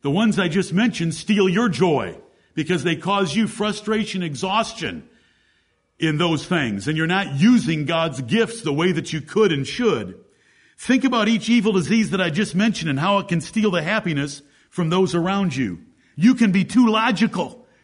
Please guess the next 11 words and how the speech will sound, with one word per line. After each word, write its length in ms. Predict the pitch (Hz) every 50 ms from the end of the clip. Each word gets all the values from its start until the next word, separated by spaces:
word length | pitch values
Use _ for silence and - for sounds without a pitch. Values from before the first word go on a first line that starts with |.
| _ _
and 220 | - 175 175 - -
too 220 | - 262 247 240
objective 680 | 220 160 135 - 208 240 247 247 - 160 117 104 - - - _ _ _
for 100 | - 208
the 160 | 196 185 190
emotional 520 | 185 175 214 254 240 190 - 220 214 202 185
needs 420 | 196 240 247 220 185 160 127 147
of 100 | 170 156
even 300 | 226 220 185 190 175 151
good 160 | 170 233 240
women. 540 | 220 196 240 247 226 160 113 95 87 - -